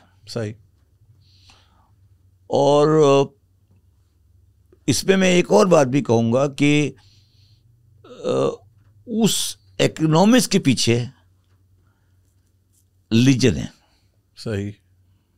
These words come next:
Speaker 2: और रिलीजन के पीछे जुडाइज्म की, जुडाइज्म जो था, जो यहूदियत है, इसका एक जो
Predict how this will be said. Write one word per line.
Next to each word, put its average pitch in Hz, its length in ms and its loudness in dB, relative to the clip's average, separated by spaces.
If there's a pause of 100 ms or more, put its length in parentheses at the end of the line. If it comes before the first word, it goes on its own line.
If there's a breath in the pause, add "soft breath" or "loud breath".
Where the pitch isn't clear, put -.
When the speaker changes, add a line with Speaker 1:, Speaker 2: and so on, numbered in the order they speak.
(1600)
Speaker 2:
और 180 300 2
रिलीजन 185 540 2
के 196 100 0
पीछे 156 580 0 (1900)
जुडाइज्म 185 840 2
की, 156 500 -2 (840)
जुडाइज्म 185 600 2
जो 156 120 0
था, 104 440 -2 (840 soft breath)
जो 113 140 -2
यहूदियत 123 600 0
है, 107 360 0 (420)
इसका 185 520 2
एक 170 360 2
जो 156 420 0